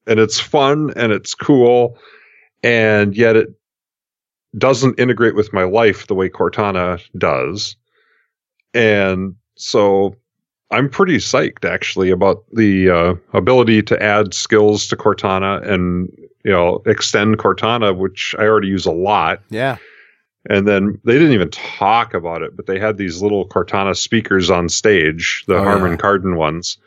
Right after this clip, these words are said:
Speaker 1: were on the stage during the keynote, and they, they used it and didn't even talk about it during one of the demos. I thought that was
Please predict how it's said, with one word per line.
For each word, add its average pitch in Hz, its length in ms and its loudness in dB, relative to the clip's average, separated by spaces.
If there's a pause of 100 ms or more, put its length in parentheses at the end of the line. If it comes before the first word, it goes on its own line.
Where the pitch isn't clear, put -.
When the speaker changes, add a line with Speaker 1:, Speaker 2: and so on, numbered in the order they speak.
(520)
Speaker 1:
were 92 200 4
on 101 160 2
the 95 100 4
stage 98 400 0
during 95 220 0
the 82 80 -4
keynote, 85 540 0 (360)
and 98 160 2
they, 92 260 2
they 95 160 2
used 107 420 4
it 90 180 2
and 92 160 -2
didn't 123 200 2
even 131 160 2
talk 269 280 -8
about 110 240 2
it 95 80 2
during 110 240 2
one 113 140 2
of 107 80 2
the 104 100 4
demos. 95 500 0
I 87 80 0
thought 92 240 -2
that 92 140 -2
was 85 280 -2